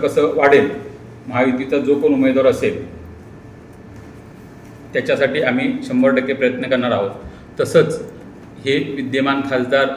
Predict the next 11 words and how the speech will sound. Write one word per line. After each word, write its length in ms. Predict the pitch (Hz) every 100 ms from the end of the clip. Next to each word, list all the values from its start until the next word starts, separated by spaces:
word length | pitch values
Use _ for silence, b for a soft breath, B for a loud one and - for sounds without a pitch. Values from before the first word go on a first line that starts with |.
| -
विनायकजी 400 | 131 127 127 127
राऊत 260 | 123 127 123
असतील, 380 | 113 120 107
त्यांनी 180 | 120 123 143 - - -
दहा 520 | - 131 147 175 - -
वर्षात 320 | 139 - - - - - -
काही 260 | 117 156
काम 160 | 156 143
केलेलं 360 | 143 139 131 123
नाही. 160 | 110
नोकर, 380 | 110 117 123